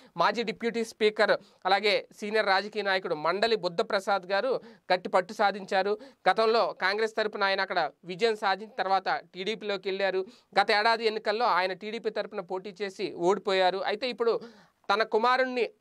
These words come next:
రంగంలోకి దింపాలి అని చెప్పి భావించారు. కాకపోతే చంద్రబాబు గారు గ్రీన్ సిగ్నల్ ఇవ్వలేదు అనేది. ఈ క్రమంలోనే తన వారసుడి రాజకీయ భవిష్యత్తు మీద, ఆ, మండలికి ఎక్కడా లేని టెన్షన్ ఇప్పుడు పట్టుకుందంట.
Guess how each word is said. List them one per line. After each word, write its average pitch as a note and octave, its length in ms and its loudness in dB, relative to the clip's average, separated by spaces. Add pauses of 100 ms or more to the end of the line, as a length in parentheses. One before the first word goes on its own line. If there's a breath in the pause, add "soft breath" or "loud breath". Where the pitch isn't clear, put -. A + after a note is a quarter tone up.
రంగంలోకి A3 480 2
దింపాలి G#3 520 0
అని F#3 140 -2
చెప్పి G3 140 -6
భావించారు. F#3+ 440 0
కాకపోతే G3+ 500 -2 (100)
చంద్రబాబు F#3 400 -2
గారు F3 220 2 (340 loud breath)
గ్రీన్ A#3 240 2
సిగ్నల్ A3+ 340 -2
ఇవ్వలేదు F#3 400 2
అనేది. B2+ 260 -6
ఈ G3+ 180 -6
క్రమంలోనే A#3 800 2 (460 loud breath)
తన A3 100 4
వారసుడి A#3+ 520 2
రాజకీయ A3 500 -2
భవిష్యత్తు G#3 480 -6
మీద, G3 280 -4 (460 soft breath)
ఆ, E3+ 560 2
మండలికి F#3+ 760 -4
ఎక్కడా G#3+ 520 0 (280)
లేని G#3 260 0
టెన్షన్ F#3+ 360 -4
ఇప్పుడు F#3+ 180 -10
పట్టుకుందంట. F#3 720 -2